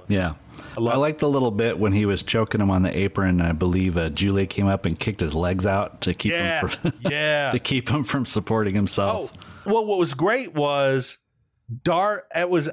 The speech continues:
Speaker 2: as Darby Allin was yelling, "We accept,"
Speaker 1: Mm-hmm.
Speaker 2: so that they'll let him go.
Speaker 1: Right.
Speaker 2: That's
Speaker 1: Instead,
Speaker 2: when Julia Hart kicked the
Speaker 1: she
Speaker 2: legs
Speaker 1: kicks the
Speaker 2: out.
Speaker 1: chair out.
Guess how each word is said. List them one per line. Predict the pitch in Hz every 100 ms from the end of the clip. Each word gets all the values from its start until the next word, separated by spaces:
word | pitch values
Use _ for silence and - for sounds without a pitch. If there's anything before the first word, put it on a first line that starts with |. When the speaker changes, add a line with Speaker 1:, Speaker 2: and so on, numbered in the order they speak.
| -
Speaker 2:
as | 143 190 214 175
Darby | 180 185 180 175
Allin | 165 165 160 143
was | 127 117
yelling, | 143 143 113 98
"We | 107 147 139
accept," | 104 - 175 147 92 - -
Speaker 1:
Mm-hmm. | 113 107 107 107
Speaker 2:
so | 113 175
that | 156 143
they'll | 151
let | 139 147 139
him | 120
go. | 113 165 165 120 107 98
Speaker 1:
Right. | 110 110 95 -
Speaker 2:
That's | 107 147 185 202
Speaker 1:
Instead, | 147 135
Speaker 2:
when | 113
Julia | 151 139 123
Hart | 143 139 127
kicked | 165 135
the | 113
Speaker 1:
she |
Speaker 2:
legs | 131 180 -
Speaker 1:
kicks |
the | 131
Speaker 2:
out. | 123
Speaker 1:
chair | 123 117
out. | 107 85